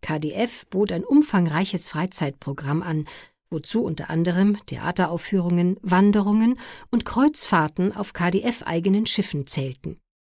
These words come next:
Auf der Insel Rügen begann man den Bau des K-D-F-Seebades Prora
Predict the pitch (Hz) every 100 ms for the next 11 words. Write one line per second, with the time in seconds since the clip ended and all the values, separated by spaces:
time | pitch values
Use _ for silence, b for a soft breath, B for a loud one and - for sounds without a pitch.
0 | _ _ _ _ _ _ _ _ - 226
1 | - 220 262 285 233 196 247 269 202 269
2 | 294 B B - 208 208 262 277 240 208
3 | 175 180 214 233 - 185 185 202 214 -
4 | 180 180 175 175 185 - - - 220 220
5 | 151 143 147